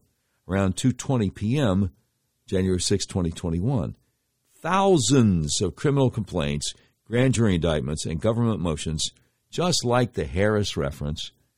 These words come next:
state that Mike Pence remained in the United States Capitol from the time he was evacuated from the Senate chamber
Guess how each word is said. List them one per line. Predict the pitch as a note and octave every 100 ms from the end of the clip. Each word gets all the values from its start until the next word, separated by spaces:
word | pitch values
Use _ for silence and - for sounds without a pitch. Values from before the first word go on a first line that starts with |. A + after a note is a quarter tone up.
| _ _ _ -
state | - C3 C3+ B2+
that | G2+ G2 E2
Mike | F2+ G#2+ C3
Pence | - A#2 A#2+ - - - _ _ _ _ _ _ _ _ _ -
remained | F#2 F2 G2 A2 C3 C#3 A2+
in | G2+ G2+ G#2
the | G2
United | G2 G2 G2
States | G#2+ G#2
Capitol | - F2 D#2+ F2
from | E2 D#2
the | C#2+
time | G#2 G2 F#2+
he | F2+
was | D#2
evacuated | D#2+ F#2 G2+ G2+ F#2+ F2 D#2+
from | D#2
the |
Senate | D2+ E2+ D2+
chamber | - A2 F#2 F#2